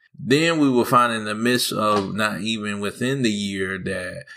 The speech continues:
my wife's parent health challenges will be impacted as well. So we're now caregivers of three parents. Given our individual differences, because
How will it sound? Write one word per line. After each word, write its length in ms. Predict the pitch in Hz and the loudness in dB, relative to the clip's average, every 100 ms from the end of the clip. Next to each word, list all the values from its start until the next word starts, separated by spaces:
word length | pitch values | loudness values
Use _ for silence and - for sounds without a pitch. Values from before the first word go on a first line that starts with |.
| - _ _ - - | -20 _ _ -20 -10
my 240 | 98 101 | -2 0
wife's 600 | 101 110 120 113 - - - | 2 2 2 -2 -2 -4 -8
parent 460 | - 160 135 92 | -6 0 0 0
health 240 | - 151 - | 0 0 0
challenges 840 | 107 98 95 92 98 95 92 - - - - - | -4 -2 -6 -8 -10 -10 -8 -8 -8 -10 -10 -6
will 160 | 98 | -6
be 260 | 90 90 95 | -6 -8 -8
impacted 520 | 104 - 95 - - | -10 -6 -6 -6 -6
as 240 | 95 95 - | -4 -6 -4
well. 240 | 123 107 | -2 -2
So 260 | - 110 107 | 0 0 2
we're 280 | 123 170 180 | 4 4 4
now 400 | 143 135 120 107 | 2 2 2 0
caregivers 960 | - 120 123 113 110 107 98 98 92 | -2 0 0 -2 -2 -2 0 -2 -4
of 240 | 104 95 - - | -4 -6 -6 -16
three 680 | - 87 107 107 107 104 _ _ _ | -14 -8 -8 -8 -10 -12 _ _ _
parents. 720 | - 104 92 - - - - _ _ _ _ _ - | -6 -6 -6 -10 -16 -12 -12 _ _ _ _ _ -10
Given 360 | - 170 202 180 | 2 2 2 2
our 220 | 143 110 | 4 4
individual 640 | 107 120 127 120 117 101 95 | 2 0 2 2 2 0 0
differences, 1000 | 85 107 - 104 - 104 101 101 95 - | 2 0 0 -4 -2 -2 0 0 -2 -4
because 400 | 95 90 95 - | -6 -2 -2 -4